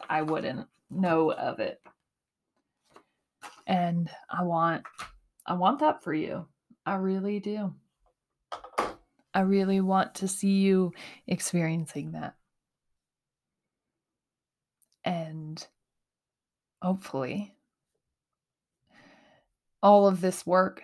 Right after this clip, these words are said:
helps people steady over time and helps them unlock things that they had maybe set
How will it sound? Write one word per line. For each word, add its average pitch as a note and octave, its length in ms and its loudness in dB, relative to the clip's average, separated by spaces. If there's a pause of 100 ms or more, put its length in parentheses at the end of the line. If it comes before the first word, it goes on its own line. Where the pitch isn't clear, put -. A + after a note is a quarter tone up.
(140)
helps - 720 -4 (960)
people G3 760 -4 (720)
steady D#3+ 760 -2 (340)
over F#3 240 4
time F#3 580 0 (420)
and F#3 300 2 (220)
helps G#3 340 0
them G3+ 260 2 (400)
unlock G3+ 1300 8 (280)
things G#3 500 0
that - 280 4
they G3 220 2
had F3 180 -4
maybe G3 840 2 (280)
set - 580 2